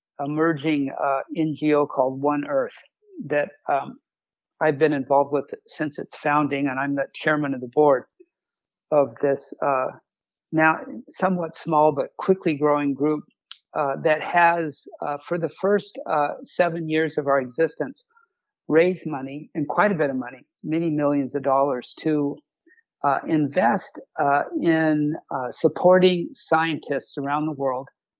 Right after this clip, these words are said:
dozens and dozens of them, uh, at a cost of tens of millions of dollars, to really do the deep science of how much and what kind of conversion of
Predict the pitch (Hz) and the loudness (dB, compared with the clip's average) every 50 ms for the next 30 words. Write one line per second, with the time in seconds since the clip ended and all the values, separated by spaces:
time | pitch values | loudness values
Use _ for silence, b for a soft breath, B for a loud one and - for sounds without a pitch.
0 | _ 160 127 165 170 185 196 160 - 185 165 147 - 156 143 135 143 139 147 139 | _ -2 2 4 6 6 4 4 2 -2 -2 0 2 2 2 4 4 2 2 0
1 | 131 139 123 _ 135 127 127 131 127 120 123 _ _ _ _ _ _ _ _ _ | -2 -10 -8 _ -10 -8 -8 -10 -10 -10 -12 _ _ _ _ _ _ _ _ _
2 | _ - 151 147 143 - - - _ _ 147 139 147 143 - - - 165 165 160 | _ -4 -2 -2 -2 -6 -8 -12 _ _ -8 -6 -6 -6 -6 0 0 0 0 0
3 | 160 - - 139 - - - 185 202 196 165 160 156 151 143 143 143 139 131 120 | -4 -6 -8 -8 -8 -6 -4 0 0 0 0 -2 -2 0 0 0 0 -2 -2 -4
4 | 135 131 143 131 123 131 127 123 117 - - _ _ _ _ _ _ _ _ _ | -4 -2 -2 -2 -2 -2 -4 -6 -8 -14 -20 _ _ _ _ _ _ _ _ _
5 | _ - - - 170 165 160 156 156 147 147 - _ _ _ _ _ _ _ _ | _ -10 2 6 8 8 8 8 6 4 0 -6 _ _ _ _ _ _ _ _
6 | - 143 147 180 202 214 220 208 156 143 185 185 180 143 143 117 113 _ - 175 | -14 -4 2 4 4 6 4 2 0 2 2 2 2 2 -2 -4 -4 _ -6 -6
7 | 180 196 - - - - 170 151 143 139 135 127 - - _ 339 330 339 330 _ | -6 -6 -10 -16 -6 -2 -2 -2 -2 -4 -8 -12 -16 -16 _ -12 -12 -12 _ _
8 | _ _ _ _ _ _ - _ _ _ _ _ 160 160 156 156 151 151 151 143 | _ _ _ _ _ _ -20 _ _ _ _ _ 4 6 8 8 6 6 4 0
9 | - - - _ _ _ _ - - - - - - - 196 202 208 208 214 214 | -4 -12 -20 _ _ _ _ -18 -12 -10 -8 -8 -4 -2 0 2 4 2 2 0
10 | 214 220 - - _ _ - 160 160 165 160 165 170 170 - - - - - - | 0 -4 -8 -10 _ _ -10 -8 -6 -2 -2 0 0 0 -2 -6 -16 -20 -20 -20
11 | _ _ _ _ _ _ _ _ _ _ _ _ _ _ _ _ - 165 151 151 | _ _ _ _ _ _ _ _ _ _ _ _ _ _ _ _ -12 -10 -8 -8
12 | 151 147 139 147 165 180 180 - - _ - - - 165 160 160 160 156 156 - | -8 -8 -4 0 0 0 0 0 -8 _ -8 -2 0 2 2 2 2 0 0 0
13 | - 147 - - - 143 147 - 127 143 156 160 156 143 - 156 143 135 135 - | -4 -6 -6 -6 -4 -4 -4 0 2 4 4 4 4 2 0 -2 -2 -2 -4 -6
14 | - 202 160 147 147 143 143 139 131 | -8 -2 0 2 2 2 2 0 -4